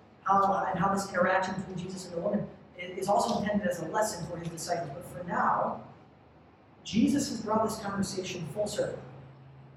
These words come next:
He promises true satisfaction through living water that we receive when we put our faith in Jesus. And then Jesus shows that our sin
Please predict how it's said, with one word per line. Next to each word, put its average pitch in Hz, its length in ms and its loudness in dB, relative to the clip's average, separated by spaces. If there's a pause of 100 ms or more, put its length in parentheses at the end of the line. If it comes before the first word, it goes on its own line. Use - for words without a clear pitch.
(380)
He 214 100 -10
promises 233 540 2
true 262 240 0
satisfaction 226 920 2 (440)
through 208 180 4
living 226 320 8
water - 380 4 (480)
that 247 200 2
we 254 60 4
receive 226 480 0
when 190 140 -2
we 190 80 0
put - 180 -6
our 196 160 0
faith 175 140 -8
in - 260 -10
Jesus. - 600 -2 (600)
And 214 80 6
then 254 80 10
Jesus 269 340 8
shows 220 260 4
that 208 100 6
our 208 80 8
sin - 420 0